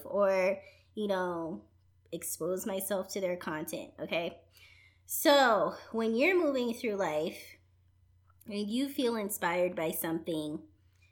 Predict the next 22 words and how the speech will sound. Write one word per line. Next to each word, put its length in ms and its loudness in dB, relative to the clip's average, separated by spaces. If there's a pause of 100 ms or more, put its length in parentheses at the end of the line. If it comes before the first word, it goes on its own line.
(640)
don't 360 2
feel 480 -2
like 360 2
because 560 -2
you 120 -4
feel 240 0
inspired, 880 0 (880)
it's 300 2
something 460 2
that 200 0
you're 140 -2
meant 380 -2
to 140 -6
do. 300 -2 (640)
Because 640 0 (280)
part 300 4
of 160 0
us 600 0 (1080)
can 220 0
feel 400 0
really 380 0
inspired, 800 0